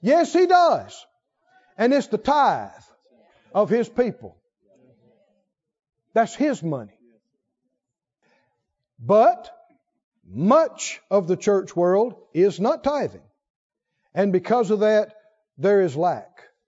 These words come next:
in the things of God. Many churches and ministries and ministers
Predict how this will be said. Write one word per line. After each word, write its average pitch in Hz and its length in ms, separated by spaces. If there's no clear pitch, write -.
in 180 160
the 160 80
things 175 380
of 147 140
God. 143 320
Many 180 600
churches 127 720
and 160 220
ministries 175 720
and 170 180
ministers 170 840